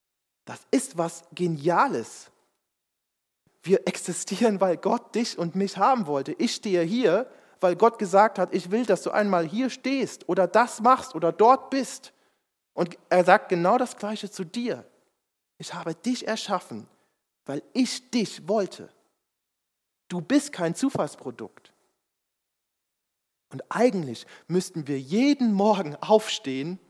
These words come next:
und heulen aus Freude, dass wir heute existieren dürfen,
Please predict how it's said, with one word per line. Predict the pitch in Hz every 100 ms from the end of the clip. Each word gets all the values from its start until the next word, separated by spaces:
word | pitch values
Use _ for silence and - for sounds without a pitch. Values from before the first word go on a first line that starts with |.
| _ _ _ _ _ _ _ _
und | 151 143 -
heulen | 190 269 240 131 151 202 - _ _ _ _ _ _
aus | - 151 -
Freude, | - 220 262 277 165 185 220 - _ _ _ -
dass | 175 -
wir | 160
heute | 185 247 - 214
existieren | 185 - 165 - 214 220 165
dürfen, | 160 196 170 - 110